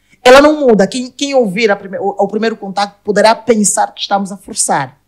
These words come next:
Eu falo do jeito que falo, eu sou assim e posso mudar pela, pela positiva. Foram as minhas bases. Mas o que é que tornou mais basilar essas bases a que, a que me refiro? É a disciplina.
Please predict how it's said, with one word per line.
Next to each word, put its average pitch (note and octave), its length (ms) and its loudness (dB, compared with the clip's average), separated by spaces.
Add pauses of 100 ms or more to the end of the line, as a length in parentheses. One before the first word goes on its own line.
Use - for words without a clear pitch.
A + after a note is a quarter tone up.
(760)
Eu A3 140 6
falo B3+ 400 4
do A3+ 120 -2
jeito G#3 340 -4
que - 40 -20
falo, G#3 400 2
eu G3+ 140 -6
sou - 280 4
assim A#3+ 440 -2 (160)
e C#4 100 4
posso - 420 0
mudar G3 520 -2
pela, F#3+ 220 0 (220)
pela G#3 160 0
positiva. F#3+ 600 -6 (220)
Foram B3 200 2
as A3 140 -6
minhas A3 240 -8
bases. D#3 480 -2 (220)
Mas C#4+ 180 4
o D4+ 60 0
que - 160 0
é F4+ 60 -2
que - 180 -8
tornou A3 500 2
mais G#3+ 320 0
basilar F3+ 460 -4
essas F3+ 260 -10
bases D#3+ 300 -4
a E3 80 -14
que, - 120 -14 (140)
a F3 100 -4
que E3+ 140 -20
me D#3+ 80 -16
refiro? C3 500 -16 (520)
É A#3+ 60 2
a - 20 0
disciplina. F#3+ 680 -6